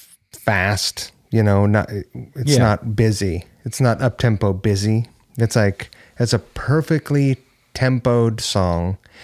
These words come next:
Speaker 1: It's got those sort of, um, I talked about this recently on another episode where I was talking about, like, that Hero song by, um,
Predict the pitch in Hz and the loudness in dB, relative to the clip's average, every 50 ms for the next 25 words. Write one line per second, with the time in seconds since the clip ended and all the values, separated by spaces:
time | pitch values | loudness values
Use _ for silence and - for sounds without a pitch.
0 | - - _ - 120 107 - - - 123 120 120 117 - - 113 110 107 - - | -20 -14 _ 0 0 0 0 0 0 2 2 2 2 0 0 2 2 2 0 0
1 | - 117 107 104 104 101 92 98 95 95 92 90 90 90 90 87 87 92 90 _ | 0 2 2 4 2 2 0 0 0 0 0 0 0 0 -2 -2 -4 -6 -8 _
2 | _ _ _ _ _ _ - - - - _ - - 98 - - 113 104 98 - | _ _ _ _ _ _ -20 -20 -20 -20 _ -2 -2 0 2 2 2 2 2 0
3 | 113 95 101 95 92 - - 98 92 - - 104 104 95 - 104 80 - 107 104 | 0 2 2 0 0 0 0 -2 -2 0 0 0 0 0 0 -2 -2 0 0 2
4 | 98 95 92 92 92 92 95 98 98 98 95 92 92 - - 92 - - 92 90 | 2 2 2 2 2 2 2 2 2 2 2 2 0 0 -2 -4 -2 0 0 0
5 | 92 90 95 95 92 90 90 90 87 - - 101 95 92 - 95 92 85 92 92 | 0 0 0 0 0 2 0 0 -2 -2 -2 -2 -2 0 -2 -2 -2 0 0 0
6 | 92 - 95 92 95 90 - - - 98 90 90 90 - - - - - - - | 0 -2 -2 -4 -4 -4 -6 -6 -4 -2 -2 -2 -2 -4 -6 -12 -20 -20 -20 -20
7 | - - - - 117 110 107 107 104 104 101 101 - - - 107 104 98 98 98 | -20 -14 -6 -2 0 2 2 4 2 2 2 0 -2 0 0 2 2 4 2 2
8 | 101 104 104 98 101 95 95 95 95 95 95 95 _ _ _ _ _ _ - - | 2 0 0 2 2 2 2 2 2 0 0 -2 _ _ _ _ _ _ -4 0
9 | 101 98 92 92 92 92 92 90 90 | 2 2 4 2 2 2 0 -2 -4